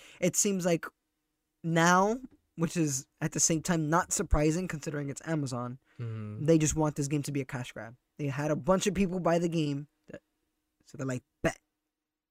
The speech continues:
Speaker 1: Now let's milk as much money as we can out of these people."
Speaker 2: Yeah, I myself was never really, like, <clears throat> I, I, I didn't mind R P Gs. Skyrim.
Speaker 1: It's not
Speaker 2: Skyrim.
Speaker 1: an R P G.
Speaker 2: It's not.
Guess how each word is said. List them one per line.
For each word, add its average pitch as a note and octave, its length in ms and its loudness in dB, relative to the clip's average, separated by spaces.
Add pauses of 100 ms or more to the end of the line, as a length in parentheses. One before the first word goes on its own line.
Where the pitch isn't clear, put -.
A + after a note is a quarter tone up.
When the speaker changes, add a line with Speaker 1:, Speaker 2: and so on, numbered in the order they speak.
(140)
Speaker 1:
Now C#3 80 -4
let's C3+ 180 -2
milk E3+ 480 4
as C#3+ 140 0
much D3 240 -2
money C#3+ 160 -2
as C3 120 -4
we C3+ 60 -2
can C3 240 -8
out B2 140 -8
of A#2+ 60 -12
these G#2+ 120 -12
people." - 380 -14 (2750)
Speaker 2:
Yeah, D3 200 2
I - 40 4
myself D3 380 0
was A#2+ 120 -4
never A#2 220 -4
really, A2 380 -6 (180)
like, C3 360 -2
<clears throat> - 80 -10 (260)
I, C#3+ 180 4
I, C3 400 2
I - 20 2
didn't C3+ 280 0
mind A#2 340 -2
R B2 160 -2
P C3 180 -4
Gs. C3 520 -6 (460)
Skyrim. A#2+ 480 2
Speaker 1:
It's C3+ 60 -4
not D#3 260 -4 (140)
Speaker 2:
Skyrim. B2+ 380 2
Speaker 1:
an - 60 0
R C3 60 -4
P C3 140 -2
G. C#3 380 -4 (180)
Speaker 2:
It's A#2+ 180 -4
not. G#2+ 320 -2